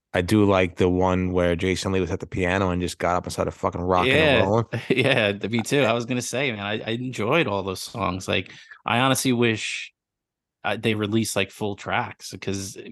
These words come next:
Speaker 2: for, you always, when you see a, a movie about, like, a fictional band or something besides School of Rock, like, the, the, the songs always, like,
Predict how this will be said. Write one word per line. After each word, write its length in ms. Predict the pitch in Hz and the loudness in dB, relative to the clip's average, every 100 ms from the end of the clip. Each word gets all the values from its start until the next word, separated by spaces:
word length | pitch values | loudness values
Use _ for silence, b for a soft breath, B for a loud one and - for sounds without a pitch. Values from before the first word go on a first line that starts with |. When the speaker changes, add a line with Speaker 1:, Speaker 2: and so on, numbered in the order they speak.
| - | -4
Speaker 2:
for, 220 | - 135 B B B - | 0 0 B B B -20
you 380 | - - 160 165 | -18 -8 0 2
always, 640 | 151 160 170 160 131 - - | 4 4 4 4 0 -6 -10
when 220 | 135 131 | -4 -2
you 100 | 135 | 0
see 340 | - - 143 | -2 -4 -2
a, 60 | 143 | -2
a 200 | 123 92 | -4 -6
movie 420 | 104 104 113 123 | -6 -4 -2 0
about, 260 | 107 95 92 | 0 0 0
like, 140 | 98 | -2
a 40 | - | -6
fictional 440 | - 104 - 107 | -6 -6 -4 -4
band 500 | 90 92 98 113 123 | -2 -2 0 0 -2
or 80 | 110 | -2
something 380 | - 113 107 101 | -2 -2 -4 -4
besides 360 | - 110 101 | -2 0 0
School 220 | - 110 | -4 -6
of 80 | 98 | -6
Rock, 380 | 92 92 92 - | -6 -6 -8 -8
like, 180 | - 101 | -6 -2
the, 360 | 117 107 101 101 b b b _ _ | 2 2 2 -2 b b b _ _
the, 340 | 113 104 95 - | -2 0 -2 -4
the 80 | |
songs 400 | 95 - 113 110 107 | -6 -2 0 0 0
always, 300 | 95 - - | -2 -4 -8
like, 160 | 95 | -8